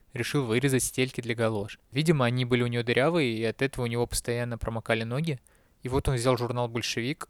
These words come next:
вырвал из него несколько листов бумаги, положил их на табуретку и вырезал ножом стельку. Затем он перевернул стельку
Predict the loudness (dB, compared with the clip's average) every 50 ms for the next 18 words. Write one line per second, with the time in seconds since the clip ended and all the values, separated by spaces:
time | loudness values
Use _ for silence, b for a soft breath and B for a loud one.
0 | _ _ -12 -6 -4 -2 -2 0 0 0 0 0 0 0 -2 -2 0 0 0 -2
1 | -2 -6 -6 -4 -4 -4 -4 -4 -6 -4 -4 -4 -4 -2 -4 -4 -4 -6 -10 -10
2 | -14 _ -6 -2 -2 -2 0 0 -2 -2 -2 -4 -6 -6 -6 -4 -2 0 0 0
3 | 0 -4 -4 -8 -12 -12 -12 _ _ -8 -2 0 2 2 2 0 -2 -4 -4 -4
4 | -4 -4 -6 -6 -8 -8 -8 -8 -8 -8 -10 -16 -20 _ _ _ _ -6 -6 -2
5 | 4 4 4 4 4 2 2 4 4 2 2 0 -2 -4 -4 0 2 2 2 2
6 | 0 -6 -10